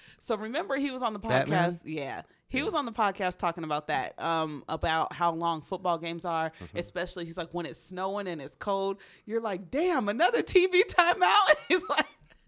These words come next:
Speaker 1: "Can we just skip those timeouts and keep playing?" <laughs>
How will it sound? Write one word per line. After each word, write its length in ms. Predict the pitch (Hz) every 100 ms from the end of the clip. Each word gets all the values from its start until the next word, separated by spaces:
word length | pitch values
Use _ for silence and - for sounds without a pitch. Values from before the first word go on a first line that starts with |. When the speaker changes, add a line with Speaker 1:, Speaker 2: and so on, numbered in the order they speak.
| _ _ - 960 880 622
Speaker 1:
"Can 220 | - 320
we 120 | 349 381
just 260 | 381 370
skip 340 | - - 359 392 -
those 320 | 330 349 453
timeouts 640 | - 330 330 320 349 571 -
and 100 | -
keep 320 | 370 330 -
playing?" 160 | 370 440 571 605 _ _ _ _ _ _ _ - _ _
<laughs> 60 | -